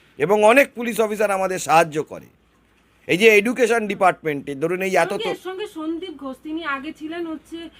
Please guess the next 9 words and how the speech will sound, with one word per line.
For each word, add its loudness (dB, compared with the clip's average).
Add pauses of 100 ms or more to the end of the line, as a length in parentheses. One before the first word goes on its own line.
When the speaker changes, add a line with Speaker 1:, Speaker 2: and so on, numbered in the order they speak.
(120)
Speaker 2:
আহ, -10
ব-, -14
দুর্নীতির -4
জন্য -8
গ্রেপ্তার -12
হয়েছিলেন, -10
এবার -12 (160)
তিনি -6
হচ্ছে -12